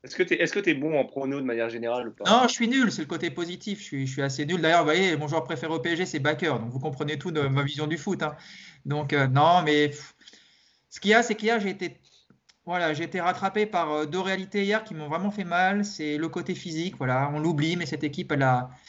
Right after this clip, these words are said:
Speaker 2: quand elle a une heure dans les jambes, déjà, c'est le bout du monde. Hier, contre ce City-là, c'était quarante-cinq minutes. Ça, je trouve que c'est violent. Et je vois pas pourquoi, au retour, on aurait quatre-vingt-dix minutes dans les jambes.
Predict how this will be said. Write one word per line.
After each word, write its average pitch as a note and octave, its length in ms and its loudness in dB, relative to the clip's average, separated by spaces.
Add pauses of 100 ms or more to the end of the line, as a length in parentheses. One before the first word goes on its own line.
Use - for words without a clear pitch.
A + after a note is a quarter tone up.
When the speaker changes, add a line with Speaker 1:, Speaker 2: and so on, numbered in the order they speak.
(340)
Speaker 2:
quand D#3 140 0
elle E3 120 4
a E3+ 40 6
une E3+ 140 4
heure F3+ 80 6
dans F3 100 2
les F3 140 2
jambes, F3+ 180 0
déjà, E3+ 180 0
c'est E3 120 -2
le D3 60 -2
bout D#3 100 -4
du D#3 140 -4
monde. D3+ 420 0
Hier, E3 280 2
contre D3+ 220 -6
ce C#3+ 140 -6
City-là, D#3 380 -4
c'était D3+ 200 -6
quarante-cinq D3+ 400 -2
minutes. D3+ 300 -6
Ça, - 180 -6
je - 60 -8
trouve - 100 -16
que D3 80 -8
c'est C#3+ 140 -4
violent. D3 400 2 (460)
Et C3+ 120 4
je C3 100 2
vois C3 300 2
pas E3 140 4
pourquoi, E3 480 -6
au D#3+ 60 0
retour, D#3+ 360 -2
on D3 100 -4
aurait C#3 140 -2
quatre-vingt-dix C#3+ 340 -2
minutes D3 180 0
dans C#3+ 100 0
les C#3 120 2
jambes. D#3+ 320 2